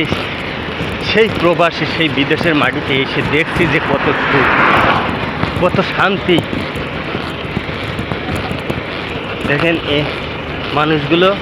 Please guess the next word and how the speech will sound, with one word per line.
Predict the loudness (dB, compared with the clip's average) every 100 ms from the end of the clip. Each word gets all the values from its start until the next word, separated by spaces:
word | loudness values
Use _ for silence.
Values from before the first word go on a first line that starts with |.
| -2 -4 -6 -6 -6 -4 -4 -6 -6 -6 -6 -4 -6 -6 -6 -6 -6 -6 -6 -6 -6 -6 -6 -6 -6 -6 -6 -4 -6 -6 -6 -6 -6 -8 -8 -8 -6 -6 -6 -4 -4 -2 -4 -6 -2 0
শুক্রবার | 0 0 2 4 6 4